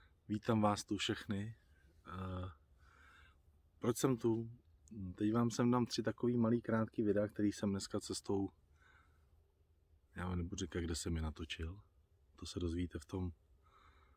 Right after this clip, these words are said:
v tom videu. Ale předem říkám, že je to, prosím vás, udělaná parodie, jo? Takže bych nerad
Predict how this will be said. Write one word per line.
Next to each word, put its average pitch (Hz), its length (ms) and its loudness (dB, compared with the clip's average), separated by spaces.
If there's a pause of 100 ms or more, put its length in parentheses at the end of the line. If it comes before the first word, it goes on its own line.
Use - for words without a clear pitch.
(440)
v - 60 -20
tom 98 180 -2
videu. 90 480 0 (1700)
Ale 90 420 -2 (760)
předem 107 300 4
říkám, 101 380 2
že 92 460 0 (1040)
je 90 80 0
to, 95 100 0
prosím 101 260 -2
vás, 101 160 0
udělaná 101 380 0
parodie, 92 680 2
jo? 73 240 -6 (680)
Takže 85 520 -2 (300)
bych 87 480 0
nerad 87 380 -2